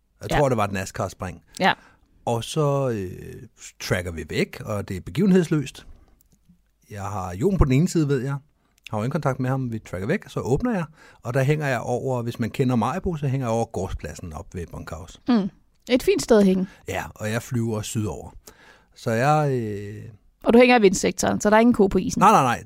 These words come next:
Speaker 1: Det, det er helt fint, som det, det skal være. Der er... Øh... Der er, øh, øh, hvad hedder det, østenvind, så jeg hænger det rigtige sted.
Speaker 2: Mm.
Speaker 1: Og så tager jeg, øh, min slider af.
Speaker 2: Ja.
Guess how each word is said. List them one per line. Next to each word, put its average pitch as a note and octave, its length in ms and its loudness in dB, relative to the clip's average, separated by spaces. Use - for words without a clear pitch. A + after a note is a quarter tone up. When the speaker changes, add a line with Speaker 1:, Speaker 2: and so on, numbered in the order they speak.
Speaker 1:
Det, A2 520 -4
det C#3+ 80 -2
er C#3 40 2
helt C3+ 180 0
fint, - 180 -6
som G#2 140 -6
det, F#2+ 220 -8
det G2+ 80 -10
skal - 180 -8
være. F2+ 240 -8
Der G2+ 120 -6
er... F2+ 420 -4
Øh... F2 600 -10
Der A2 60 -10
er, F#2 420 -8
øh, F#2 240 -10
øh, F2 300 -10
hvad F#2 100 -10
hedder F2 220 -6
det, E2+ 260 -8
østenvind, A2+ 420 -2
så F2+ 260 -6
jeg F#2 160 -2
hænger G#2+ 160 -2
det F#2 100 -4
rigtige - 200 -14
sted. D#2+ 180 -12
Speaker 2:
Mm. B3+ 120 8
Speaker 1:
Og A#2+ 360 2
så - 100 -8
tager D#3+ 280 -6
jeg, A#2 440 -4
øh, F2+ 80 -10
min F2+ 100 -8
slider C#3 320 0
af. G#3 200 -2
Speaker 2:
Ja. C4 120 6